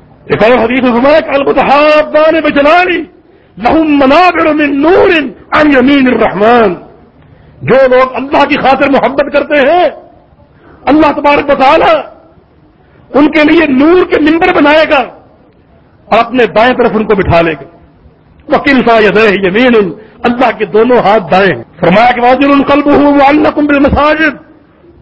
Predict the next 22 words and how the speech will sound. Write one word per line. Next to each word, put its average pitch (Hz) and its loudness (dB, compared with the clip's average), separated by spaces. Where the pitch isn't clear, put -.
دوسرا 269 2
وہ 311 0
شخص 311 -2
ہے 220 -4
جس 190 -6
کا 226 0
دل 233 0
مسجد 170 -4
کے 233 -2
ساتھ 208 0
معلق 208 -2
ہو، 175 -4
مسجد 240 -4
سے - -2
اس 208 0
کو 226 0
محبت 240 -2
ہو، 180 -4
بار 240 2
بار 226 2
آتا 240 0
ہے، 214 0